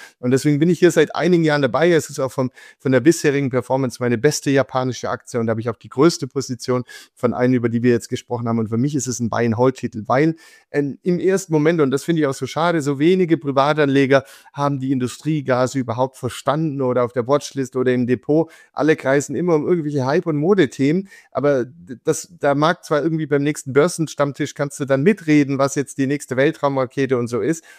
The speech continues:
aber man muss natürlich auch auf die tatsächliche operative Performance schauen. Und es kann halt niemand so richtig greifen, weil es ist ein B two B-Geschäft. Wir kommen zwar täglich mit den Produkten in, in, in Kontakt, wenn wir uns die Cola-Dose öffnen, dann ist da,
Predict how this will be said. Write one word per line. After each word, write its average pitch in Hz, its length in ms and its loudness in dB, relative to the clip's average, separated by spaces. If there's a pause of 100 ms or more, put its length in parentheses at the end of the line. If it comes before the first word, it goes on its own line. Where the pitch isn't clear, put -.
(220)
aber 147 400 2
man 131 200 2
muss 185 240 0
natürlich 151 440 -2
auch 131 140 0
auf - 180 -4
die 135 240 -4 (280)
tatsächliche 147 580 0
operative 143 540 0
Performance 120 540 0
schauen. 117 240 0 (240)
Und 147 180 2
es 151 120 -2
kann 175 200 2
halt 180 140 4
niemand 180 300 2
so 143 80 -4
richtig 156 340 0
greifen, 202 400 -2
weil 143 60 0
es 131 100 -6
ist 156 100 -10
ein 160 120 0
B 165 160 -4
two 170 100 -4
B-Geschäft. 156 540 -2 (180)
Wir 139 100 -4
kommen 196 220 0
zwar 156 160 -2
täglich 214 480 -4
mit 165 140 -2
den 156 100 0
Produkten 160 460 -4
in, 147 140 -2
in, 135 340 0
in 131 260 -6
Kontakt, - 460 -6
wenn 139 120 0
wir 139 60 -2
uns 139 120 -6
die 151 100 -6
Cola-Dose 165 640 4
öffnen, 147 380 -2
dann 143 120 -2
ist 139 160 -4
da, 135 140 0